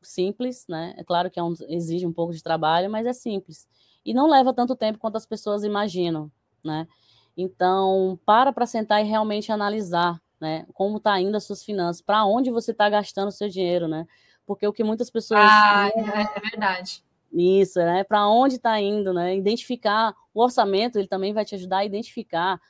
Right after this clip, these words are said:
Speaker 1: alguns vazamentos financeiros, né? Porque como eu
Speaker 2: Sim.
Speaker 1: lembra que eu falei que alguns, alguns gastos, né, você pega a média de três meses?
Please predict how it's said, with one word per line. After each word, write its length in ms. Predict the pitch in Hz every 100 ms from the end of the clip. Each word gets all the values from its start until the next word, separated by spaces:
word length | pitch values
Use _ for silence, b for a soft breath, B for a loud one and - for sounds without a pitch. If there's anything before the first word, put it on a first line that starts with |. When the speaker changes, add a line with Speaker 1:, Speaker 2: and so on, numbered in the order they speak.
| -
Speaker 1:
alguns 280 | 196 220 220
vazamentos 600 | 226 233 226 214 277 -
financeiros, 640 | 214 170 - 151 143 143
né? 220 | 151 175 _ - -
Porque 160 | 240 220
como 120 | 220 233
eu 60 |
Speaker 2:
Sim. 80 | 220 _ _ _ _ _ 185
Speaker 1:
lembra 260 | 208 269
que 80 | 262
eu 60 | 220
falei 360 | 214 196 190
que 220 | 190 196
alguns, 580 | 180 185 185 180 - - -
alguns 380 | 170 180 180 165
gastos, 500 | 165 165 165 165 160
né, 120 | 160
você 140 | 165 196
pega 280 | 185 180 170
a 20 |
média 280 | 165 165 160
de 120 | -
três 200 | 151 151
meses? 460 | 170 202 175 147